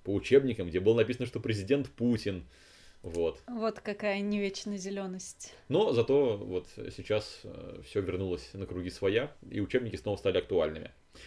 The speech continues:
Speaker 1: Ну вот, так что просто, просто английский язык меняется гораздо быстрее,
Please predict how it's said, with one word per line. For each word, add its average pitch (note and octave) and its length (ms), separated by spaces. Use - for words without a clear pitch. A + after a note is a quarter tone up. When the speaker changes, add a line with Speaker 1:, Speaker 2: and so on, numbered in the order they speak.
Speaker 1:
Ну F#3+ 80
вот, - 320
так C3+ 140
что - 160
просто, F3+ 440
просто D#3+ 280
английский D3 340
язык G3+ 280
меняется D3 540
гораздо A#2 480
быстрее, D3+ 580